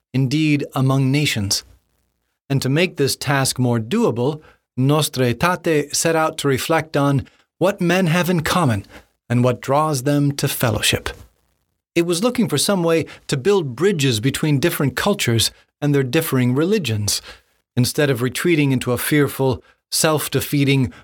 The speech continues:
fortress mentality. Critics of this approach accused the Second Vatican Council of compromising the primacy of Christ, of glossing over the uniqueness and definitiveness of Christian revelation,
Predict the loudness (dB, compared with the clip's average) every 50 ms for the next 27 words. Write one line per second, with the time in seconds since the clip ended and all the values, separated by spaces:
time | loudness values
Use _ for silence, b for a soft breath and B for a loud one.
0 | B B -6 -2 0 0 0 -2 -4 -4 -2 -2 0 0 2 2 0 0 2 2
1 | 2 2 0 0 -2 -2 -4 -6 -10 -20 _ _ _ _ _ _ _ _ -4 -2
2 | 0 2 2 2 0 0 0 0 0 0 0 -2 -4 -2 0 0 0 0 -4 -8
3 | B B B B B _ -4 -4 -2 -2 0 0 2 2 0 0 0 0 0 0
4 | 0 0 0 0 0 2 0 0 0 0 0 -2 0 0 0 0 0 0 0 0
5 | 0 0 -2 -2 -2 0 0 0 0 0 0 0 0 0 0 2 2 2 2 0
6 | 0 0 0 0 0 2 0 0 0 0 0 0 0 -2 -2 -2 0 0 0 0
7 | 0 -2 -4 -6 b b b b b b b b b b _ _ -2 0 0 0
8 | -2 -2 0 0 0 0 -2 -2 -4 -4 -4 -2 0 0 2 2 0 0 0 0
9 | 0 0 0 2 2 2 0 0 -2 -4 -2 -2 0 2 2 2 0 0 -2 0
10 | 0 0 0 0 0 -4 -2 0 0 0 0 0 -2 -4 -6 -4 -2 0 0 0
11 | 0 0 0 0 0 0 0 0 0 2 2 0 0 -4 -4